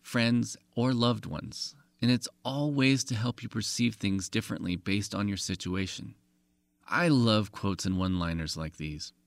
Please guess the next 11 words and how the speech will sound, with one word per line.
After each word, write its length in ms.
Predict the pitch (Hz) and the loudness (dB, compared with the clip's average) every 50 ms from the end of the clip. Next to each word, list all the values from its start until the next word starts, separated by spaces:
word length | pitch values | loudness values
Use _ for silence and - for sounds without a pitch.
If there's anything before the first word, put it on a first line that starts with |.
| _ _ _ _ _ - | _ _ _ _ _ -4
because 360 | 120 - - 135 123 110 - | -2 2 4 2 2 2 0
we 100 | 123 - - | -4 -4 0
often 320 | - 160 160 - 175 165 | 0 0 0 2 0 2
make 200 | 147 135 135 127 | 2 2 2 2
things 260 | - - 120 117 - - | 2 2 0 0 2 2
more 220 | 107 110 113 110 | 2 2 2 2
complicated 720 | - - - 110 107 - 107 95 - - 95 82 98 90 | -2 -4 -2 -2 -2 -2 -4 -6 -4 -4 -2 -2 -2 -2
than 160 | 90 95 92 92 | 0 -2 0 0
they 100 | 90 90 | 0 -2
really 300 | 87 92 90 90 95 - | -2 -2 -2 -4 -4 -4
are. 360 | - 80 82 73 - - - | -4 -4 -4 -4 -6 -8 -12